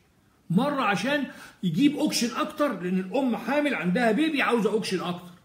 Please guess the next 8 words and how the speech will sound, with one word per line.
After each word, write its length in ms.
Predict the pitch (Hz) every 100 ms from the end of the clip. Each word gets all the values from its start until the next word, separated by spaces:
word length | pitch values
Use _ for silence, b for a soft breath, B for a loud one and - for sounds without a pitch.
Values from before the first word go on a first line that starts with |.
| _ _ _ _ _ _ _ _ _ _
ومرة 540 | 147 147 190 226 208 190
تع-، 120 | 196
حاجة 360 | 156 208 220 196
تانية 440 | 220 220 214 160
انه 140 | 165
يوش 420 | 170 170 277 311 202
الكربون 420 | 175 254 240 233
دايوكسيد، 440 | 226 - 247 294